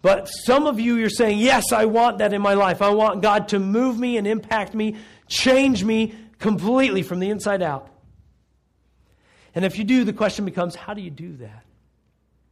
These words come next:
And the answer is, there's no easy answer, but the answer is you need to prepare.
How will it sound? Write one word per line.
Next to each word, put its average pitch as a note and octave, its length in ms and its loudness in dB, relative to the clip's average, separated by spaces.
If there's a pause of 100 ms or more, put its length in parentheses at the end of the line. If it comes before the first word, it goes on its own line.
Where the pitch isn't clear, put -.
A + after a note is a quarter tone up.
(680)
And F3 180 -2
the G3 140 2
answer C4 400 0
is, E3+ 520 -4 (500)
there's E3 180 -4
no G3+ 180 0
easy C#3+ 360 -4
answer, B2 320 -12 (180)
but E3 140 -8
the F#3 140 -2
answer G#3+ 280 -4
is E3 260 -4
you E3+ 80 -8
need E3 200 -8
to D#3 80 -10
prepare. B2 500 -16